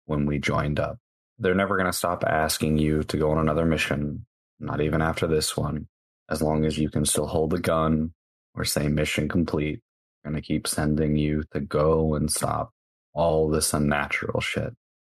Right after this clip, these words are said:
Just stay safe, make sure you survive, and maybe by the end of it, you'll still have a semblance of who you are. Remember what I taught you, and good luck.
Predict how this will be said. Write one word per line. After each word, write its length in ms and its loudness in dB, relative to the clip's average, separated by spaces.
Just 160 0
stay 180 0
safe, 360 -2
make 180 -2
sure 180 0
you 160 4
survive, 580 0
and 280 -6
maybe 440 2
by 220 2
the 160 2
end 200 2
of 100 0
it, 160 0
you'll 160 0
still 280 0
have 160 0
a 80 0
semblance 680 -2
of 160 -6
who 340 -6
you 240 -2
are. 260 -6
Remember 360 2
what 120 4
I 100 2
taught 300 -2
you, 260 -2
and 460 -4
good 160 -6
luck. 160 -8